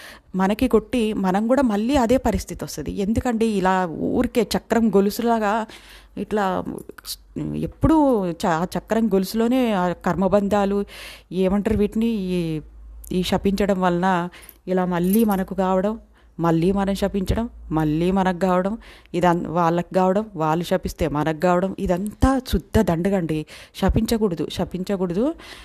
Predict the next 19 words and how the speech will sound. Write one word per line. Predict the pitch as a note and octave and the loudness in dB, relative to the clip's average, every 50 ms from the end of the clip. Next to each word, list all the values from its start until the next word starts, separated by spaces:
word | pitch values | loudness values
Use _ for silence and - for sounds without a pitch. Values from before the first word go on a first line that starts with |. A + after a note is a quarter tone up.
| - - - - | -20 -18 -10 -6
ఆ, | E3+ E3+ E3+ E3+ E3 E3 E3 - - | -4 -4 -2 -2 -4 -4 -4 -4 0
"నిన్ను | G#3+ A3+ G#3+ G#3+ | 0 2 2 2
భగవంతుడే | F#3 F#3+ F#3 E3 F3+ F#3+ G#3 G3 A3+ G3+ B3 G#3+ G3+ | 2 2 2 2 2 0 0 2 2 2 2 2 0
చూసుకుంటాడు, | F#3 - - - F3 D3+ E3 D3+ C3+ | -4 -6 -6 -8 -6 -4 -4 -4 -4
నువ్వు | C#3 - - G3 G3 - A3 | -4 -6 -6 -8 -4 0 0
చల్లగా | F#3+ F3+ F3+ F3+ F#3+ F#3 | 2 2 2 2 2 2
ఉండు" | F3+ E3 D3+ C#3+ - - _ _ _ - _ - - | 2 0 0 -2 -4 -6 _ _ _ -20 _ -8 -4
అని | F3+ G3 | -2 0
దీవించాలి. | F#3+ G#3 G3 F#3 F3+ E3 - - C#3+ C#3 C3+ - - - - - - _ _ _ _ _ _ _ - - | 2 2 2 2 2 0 0 -2 -2 -2 -4 -8 -12 -18 -20 -20 -20 _ _ _ _ _ _ _ -8 -2
ఏది | F3+ G3 G3 A3+ B3+ C#4 C4 | 2 4 4 4 4 4 2
జరిగినా | A3+ A#3 G3 G3 A3 A3+ A#3 A#3+ | 2 2 2 2 0 -2 -2 0
కూడా | A3 A3 G#3+ B3+ | 0 0 0 -2
పూర్వజన్మ | B3 - G#3 G3+ F3+ G3+ G#3 A3 A#3 A#3 A#3 A#3 | -2 -2 -2 0 0 0 0 0 0 -2 -2 -4
కర్మ | - - F#3 E3+ F3+ F#3+ | -2 -2 -2 -2 -2 -2
వల్లనే | G3+ G#3 G3 F#3+ G3 G#3+ | -2 0 0 0 0 0
జరుగుతుందండి. | F#3+ F#3 E3+ D#3+ D#3+ - F3 F3+ E3+ E3+ G#3+ | 0 0 0 -2 -2 -2 -2 -2 -2 -2 -4
పూర్వజన్మల్లో | G#3 - G3 F#3 F3 G3 G3+ G#3+ G#3+ G#3+ G#3+ G#3+ G#3+ G#3 G#3 G#3 G#3+ G#3+ G#3 | -2 -2 -2 0 0 2 0 0 0 0 0 0 0 0 0 0 0 0 0
మనము | G3+ G3+ F#3+ F#3+ G3 G3 G3 | -2 -2 -4 -4 -2 -2 0
ఏదైనా, | G3 F3+ F3 F#3+ F#3 F#3 F#3+ F#3+ F#3 F3+ | 0 0 0 0 0 0 0 0 -2 -2